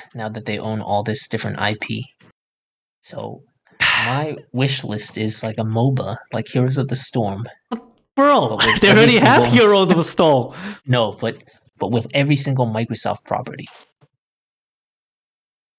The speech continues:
Speaker 2: So, like, Microsoft of the Storm.
Speaker 1: Yeah, like, you, you can get, um, Elder Scrolls characters in there. You can
Speaker 2: You have
Speaker 1: get,
Speaker 2: Dua
Speaker 1: uh,
Speaker 2: King.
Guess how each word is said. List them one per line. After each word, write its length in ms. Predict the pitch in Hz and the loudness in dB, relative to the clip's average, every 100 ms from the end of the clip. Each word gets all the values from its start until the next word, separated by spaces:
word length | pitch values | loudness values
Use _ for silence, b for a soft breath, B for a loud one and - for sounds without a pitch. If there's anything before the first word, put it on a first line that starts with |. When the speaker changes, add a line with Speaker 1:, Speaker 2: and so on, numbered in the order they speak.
| _ _ _ _ _ _ _ _ _ _ _ _ _ _ _ - | _ _ _ _ _ _ _ _ _ _ _ _ _ _ _ -2
Speaker 2:
So, 240 | 180 170 | 2 4
like, 260 | 165 160 151 | 6 4 2
Microsoft 880 | 147 185 226 220 175 - 147 135 135 | 4 6 4 4 2 4 4 4 0
of 100 | 135 | 0
the 100 | 131 | 0
Storm. 600 | - 143 127 113 120 b b b _ _ _ _ _ _ _ _ _ _ _ _ - | 0 2 2 2 -2 b b b _ _ _ _ _ _ _ _ _ _ _ _ -2
Speaker 1:
Yeah, 120 | 147 | 0
like, 180 | 113 110 | 0 -2
you, 60 | 113 | -4
you 200 | 104 117 | -4 -4
can 160 | 117 | -4
get, 180 | 110 110 | -2 -2
um, 320 | 104 110 107 113 b b _ | 0 -2 -4 -8 b b _
Elder 240 | 117 113 113 | -2 0 -2
Scrolls 760 | - - 110 107 107 - - - | -2 -4 -4 -2 -2 -4 -6 -8
characters 520 | - 127 120 110 107 | -6 -6 -4 -4 -2
in 160 | 110 110 | -4 -2
there. 420 | 110 107 104 113 | 0 0 -2 -4
You 120 | 110 | -6
can 140 | 110 104 | -6 -2
Speaker 2:
You 80 | 113 | 2
have 160 | 101 | 2
Speaker 1:
get, 80 | 131 | 0
Speaker 2:
Dua 240 | 156 147 156 | 2 2 2
Speaker 1:
uh, 100 | - | 2
Speaker 2:
King. 560 | 170 156 170 180 208 | 2 2 2 0 -2